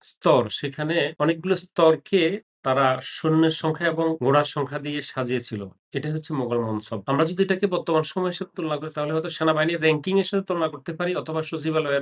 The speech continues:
সচিবদের র্যাঙ্কিং এর সাথে তুলনা করতে পারি। সে সময়ে সচিবদের র্যাঙ্কিং এবং সেনাবাহিনীর র্যাঙ্কিং দুইটা একসাথে ছিল, অর্থাৎ যিনি সামরিক বাহিনীতে ছিলেন, তিনিও, তিনি একই সাথে সচিবও ছিলেন। এই বিভাগগুলো আলাদা ছিল না, বর্তমান সময়ে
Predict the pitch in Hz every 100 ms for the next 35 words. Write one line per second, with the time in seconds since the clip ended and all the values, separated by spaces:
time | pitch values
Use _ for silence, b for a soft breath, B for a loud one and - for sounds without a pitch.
0 | 135 - 185 180 202 165 190 170 151 143
1 | 139 135 143 131 117 101 95 110 - -
2 | 170 170 180 202 214 220 - 180 175 196
3 | 175 208 208 202 202 214 220 - 139 147
4 | 143 - - 175 190 190 190 196 185 147
5 | 147 127 117 147 143 180 202 - 175 165
6 | - - 135 - 104 95 131 160 135 160
7 | 175 208 220 - - 175 190 196 190 180
8 | 190 208 208 208 226 202 180 180 170 _
9 | 180 175 208 - - 160 160 196 196 196
10 | - 185 185 151 139 127 107 95 170 160
11 | 170 185 196 170 147 147 - 120 104 92
12 | - - 185 185 180 220 233